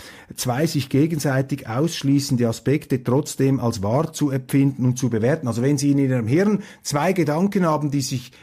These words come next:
wechselseitig ausschließen und beide für wahr halten, dann ist das Doppeldenk im Orwellschen Sinne. Und für Orwell war das gewissermaßen ein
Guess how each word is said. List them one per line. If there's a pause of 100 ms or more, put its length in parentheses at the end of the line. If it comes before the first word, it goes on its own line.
wechselseitig
ausschließen
und
beide
für
wahr
halten,
dann
ist
das
Doppeldenk (340)
im (220)
Orwellschen
Sinne. (220)
Und
für
Orwell
war
das
gewissermaßen
ein